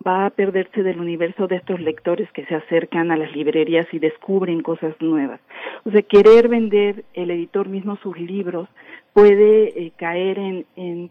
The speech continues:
pues, estar en las redes y convocar a sus seguidores, ¿no? No llegar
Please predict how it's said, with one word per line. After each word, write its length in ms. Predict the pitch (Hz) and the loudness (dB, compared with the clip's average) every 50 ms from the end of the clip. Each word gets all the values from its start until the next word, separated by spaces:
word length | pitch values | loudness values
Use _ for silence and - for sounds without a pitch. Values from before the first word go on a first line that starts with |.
| _ _ | _ _
pues, 160 | - 208 - | -8 -4 -2
estar 260 | 240 226 233 247 226 240 | -2 0 2 2 2 2
en 140 | 233 226 | 2 0
las 160 | 226 208 202 - | -2 -2 -4 -4
redes 280 | 214 202 202 208 202 - | -2 -2 -2 -2 -4 -6
y 60 | 196 | -10
convocar 580 | - - 175 175 165 175 170 - - 185 185 190 | -14 -14 -12 -10 -10 -10 -10 -6 -4 -4 -2 -2
a 140 | 185 185 - _ | -4 -6 -8 _
sus 160 | 175 160 151 _ _ _ _ _ _ _ - - - | -18 -18 -18 _ _ _ _ _ _ _ -20 -4 0
seguidores, 640 | - 185 160 165 160 156 165 170 165 160 147 139 - _ | 0 0 0 0 -4 -2 -2 -2 -2 -4 -6 -8 -12 _
¿no? 220 | - 165 180 220 - _ | -12 -10 -10 -10 -10 _
No 300 | - 190 196 196 208 214 | -6 -4 -2 0 0 2
llegar 540 | 220 214 214 196 196 180 175 180 185 196 - | 2 4 2 4 2 2 2 2 0 -2 -6